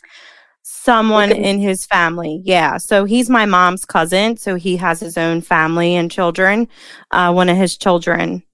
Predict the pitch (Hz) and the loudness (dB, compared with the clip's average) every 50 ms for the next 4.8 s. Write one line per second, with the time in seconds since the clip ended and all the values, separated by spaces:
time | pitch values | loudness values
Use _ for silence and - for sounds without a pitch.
0 | _ _ _ _ _ _ _ _ _ _ _ _ _ _ _ _ _ _ _ _ | _ _ _ _ _ _ _ _ _ _ _ _ _ _ _ _ _ _ _ _
1 | - 180 170 170 170 - - - - 175 165 160 - - - - 196 - - - | 0 2 2 2 0 -4 -4 0 2 2 2 2 2 0 -2 -2 -2 -4 -4 -4
2 | 196 - _ _ _ - - - - - - 151 147 - - - - - - - | -6 -8 _ _ _ -2 -2 0 0 0 0 0 0 0 -2 -2 -2 -2 -4 -6
3 | - _ _ _ _ _ _ _ _ - - - - 226 226 226 214 220 220 220 | -10 _ _ _ _ _ _ _ _ -2 0 4 4 6 6 6 6 6 4 4
4 | - 233 226 - 220 214 202 202 214 208 - 226 220 - - | 2 0 0 2 2 2 4 2 0 -4 -4 -4 -4 -4 -6